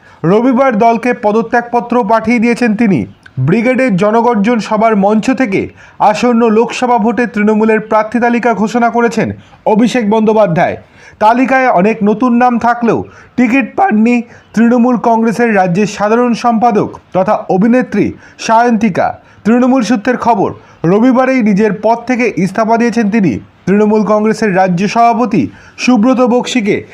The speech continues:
সায়ন্তিকা তার, আহ, ইস্তফাপত্র পাঠিয়ে দিয়েছেন। বাঁকুড়ার লোকসভা থেকে প্রার্থী হওয়ার ব্যাপারে প্রত্যাশী ছিলেন সায়ন্তিকা। রবিবার ব্রিগেডের মঞ্চে যখন প্রবেশ করেন, তখন বেশ চনমনেই দেখাচ্ছিল তাকে।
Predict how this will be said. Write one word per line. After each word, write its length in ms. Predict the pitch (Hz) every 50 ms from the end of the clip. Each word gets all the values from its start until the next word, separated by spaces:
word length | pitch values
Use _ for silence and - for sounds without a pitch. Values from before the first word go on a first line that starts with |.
| - - - -
সায়ন্তিকা 640 | - 226 226 240 254 254 226 247 262 - 262 247
তার, 400 | 202 - 208 202 208 202 - - - _ _ _ _ -
আহ, 480 | 170 180 180 180 180 180 180 - - 214
ইস্তফাপত্র 680 | 233 - - 262 254 254 254 226 247 247 254 254 220
পাঠিয়ে 340 | 202 220 214 - 214 247 233
দিয়েছেন। 440 | 208 226 220 196 - 180 131 101 87 - - - - - - - - - - -
বাঁকুড়ার 460 | 156 196 220 233 - 262 269 262 262 247
লোকসভা 500 | 208 208 214 208 208 - 254 247 247 247
থেকে 320 | 247 247 - 214 127 - - - - - - _
প্রার্থী 380 | - 202 214 226 220 - 269 262
হওয়ার 240 | 233 233 247 240 233
ব্যাপারে 380 | 202 240 233 233 233 226 233
প্রত্যাশী 600 | 233 233 - 208 202 208 - 240 233 233 240 247
ছিলেন 320 | - - 240 220 160 110 175 - - - - - - - - -
সায়ন্তিকা। 720 | - - 214 226 233 226 220 196 226 165 151 110 87 85 - - - - - -
রবিবার 420 | 160 190 220 254 226 247 262 262
ব্রিগেডের 480 | 208 175 185 214 202 233 220 254 247 226
মঞ্চে 300 | 233 240 240 220 240 240
যখন 320 | 226 233 233 247 240 220
প্রবেশ 400 | 190 - 202 202 202 247 240 -
করেন, 300 | - 240 233 196 131 90 85 - - - - _
তখন 320 | 220 220 214 254 247 226
বেশ 200 | 214 240 233 233 - -
চনমনেই 480 | 233 226 226 226 233 247 247 262 254
দেখাচ্ছিল 480 | 247 240 233 247 240 247 - 233 226 226
তাকে। 360 | - 240 214 - 185 131